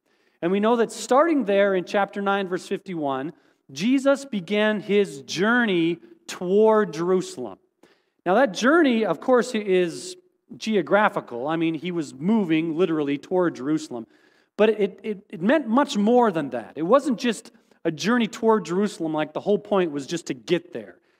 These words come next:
In fact, the journey toward Jerusalem was windy. Jesus went all over the place, uh, in Israel on his way to Jerusalem. This idea of a journey toward Jerusalem was much more about, and as that, uh, put that verse back on the screen, would you, Heidi?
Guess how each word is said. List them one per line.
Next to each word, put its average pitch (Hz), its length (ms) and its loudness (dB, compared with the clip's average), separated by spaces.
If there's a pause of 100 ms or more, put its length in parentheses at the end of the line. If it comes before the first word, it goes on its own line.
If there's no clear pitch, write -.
(140)
In 165 80 -8
fact, 214 220 0
the 220 60 -6
journey 214 400 0
toward 240 260 -2
Jerusalem 196 440 -2
was 165 180 -2
windy. 151 720 -2 (260)
Jesus 254 380 0
went 233 160 0
all 214 240 4
over 226 320 4
the 156 80 -2
place, 156 560 -4 (400)
uh, 170 320 2
in 226 240 0
Israel 143 680 -2
on 196 200 0
his 190 260 -2
way 170 480 2
to 165 160 -4
Jerusalem. 156 560 -2 (300)
This 220 180 0
idea 247 300 2
of 226 40 2
a 226 60 2
journey 214 280 0
toward 220 340 -2
Jerusalem 214 360 -2
was 160 160 -4
much 285 280 0
more 302 260 4
about, 196 540 2 (460)
and 196 120 -6
as 180 180 -2
that, 202 240 4
uh, 180 80 -4 (140)
put - 160 -4
that 233 160 2
verse 196 180 -2
back 196 280 0
on 190 60 -2
the 165 60 -4
screen, 160 320 -4
would 147 140 -6
you, 165 80 -6
Heidi? 175 320 -4